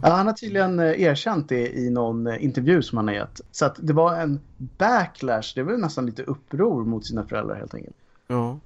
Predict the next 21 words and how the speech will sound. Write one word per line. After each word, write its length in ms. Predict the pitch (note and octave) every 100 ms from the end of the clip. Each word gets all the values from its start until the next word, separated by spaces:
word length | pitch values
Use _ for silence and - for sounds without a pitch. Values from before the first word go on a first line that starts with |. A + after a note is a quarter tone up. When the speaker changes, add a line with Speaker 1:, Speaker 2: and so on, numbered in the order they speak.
| - -
Speaker 2:
jo, 260 | B2+ C3
precis. 640 | - C#3+ - D3 A2 - - -
Och 160 | B2
så 120 | -
blir 240 | C3 B2+ A#2
Story 440 | - B2+ A#2 A2+
stark 320 | - B2+ A2+
kontrast 560 | - A2+ C3+ B2+ - -
till 280 | A2 A2 A2+ B2
de, 320 | G#2+ G#2+ A#2 - - -
eh, 400 | A2+ G#2+ G#2+ A2+
religiösa 640 | A#2+ A2+ C3 C3+ B2 -
spelen. 460 | - - - - B2+ - - - - - - - - F3
Speaker 1:
Mm. 220 | C3 C#3 - - - - - - A#2+ - -
Speaker 2:
Ja, 260 | F#2 D2+ -
nej, 300 | A2+ G#2+ G#2+
men 140 | G#2+
det 80 | A2+
Speaker 1:
Men 80 | D#3
så 100 | A2+
Speaker 2:
fi-, 300 | G#2+ -